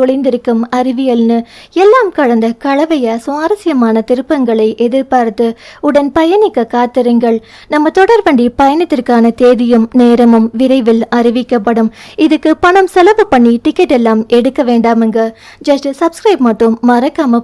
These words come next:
பண்ணுங்க. அடுத்த வண்டிக்கான அனௌன்ஸ்மெண்ட்டை பெற பெல் ஐகானை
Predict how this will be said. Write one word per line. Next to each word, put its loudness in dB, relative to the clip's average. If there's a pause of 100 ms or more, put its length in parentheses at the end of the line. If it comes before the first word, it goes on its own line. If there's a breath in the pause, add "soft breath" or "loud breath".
பண்ணுங்க. 0 (360 loud breath)
அடுத்த 0
வண்டிக்கான 2 (160)
அனௌன்ஸ்மெண்ட்டை -2
பெற 0 (120)
பெல் 2
ஐகானை -2